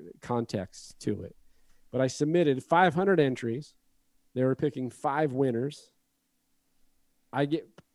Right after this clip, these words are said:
picked. And partly due to the fact that I think this kid shed a tear. So thanks for, I don't even remember her name. That's how sad it is.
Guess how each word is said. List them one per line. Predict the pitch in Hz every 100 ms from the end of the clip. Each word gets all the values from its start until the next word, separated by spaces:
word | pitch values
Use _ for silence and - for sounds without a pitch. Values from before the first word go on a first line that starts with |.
| -
picked. | 143 101 _ - - _ _ _ _ _ _ - - _ _ 139
And | 135 127
partly | - 185 202 190
due | 139 180
to | 170
the | 139
fact | - 147 131 -
that | 131 117 120
I | 123
think | 147 127
this | 131 123
kid | - 139 104
shed | 143 117
a | 110
tear. | - 107 104 113 _ _ _ _ _ _ _ _ _ _ _ -
So | 131 117
thanks | 147 143
for, | - 123 127
I | 127 139
don't | 175
even | 180
remember | 156 156 151 135
her | 127
name. | 123 110 120 135
That's | 127 123
how | 123 113 107 123
sad | - 120 110
it | 95
is. | 98